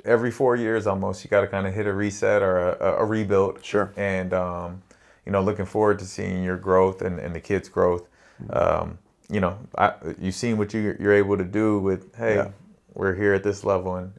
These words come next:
Speaker 1: building it up
Speaker 2: Sure.
Speaker 1: and then building it up. So excited to see what you're gonna do. Um, what can we expect just from your, your team this year and, you know, over the next,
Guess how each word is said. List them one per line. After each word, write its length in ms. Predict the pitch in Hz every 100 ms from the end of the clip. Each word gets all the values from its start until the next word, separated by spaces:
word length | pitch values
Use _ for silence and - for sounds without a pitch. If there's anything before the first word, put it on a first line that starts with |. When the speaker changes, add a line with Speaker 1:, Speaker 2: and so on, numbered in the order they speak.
| -
Speaker 1:
building 300 | 95 87 87
it 80 | 85
up 80 | 82
Speaker 2:
Sure. 220 | 113 104
Speaker 1:
and 120 | 87
then 100 | 82
building 300 | 85 87 85
it 100 | 87
up. 200 | 87 82
So 280 | - 85 82 - - -
excited 320 | - 107 98
to 60 | 92
see 160 | -
what 180 | 104 98
you're 80 | 98
gonna 160 | 95
do. 400 | 87 87 92 92 95 _
Um, 320 | 90 87 85
what 140 | 101 110
can 120 | 117
we 120 | 104
expect 640 | 95 - - 101 - _
just 200 | - 92 -
from 420 | 104 92 90 87 -
your, 400 | 92 92 92 -
your 120 | 90
team 320 | 87 101 92
this 240 | 92 92 -
year 320 | 92 95 90
and, 200 | 85 87 - _ -
you 80 | 113
know, 160 | 92
over 160 | 95 98
the 60 | 92
next, 320 | 90 -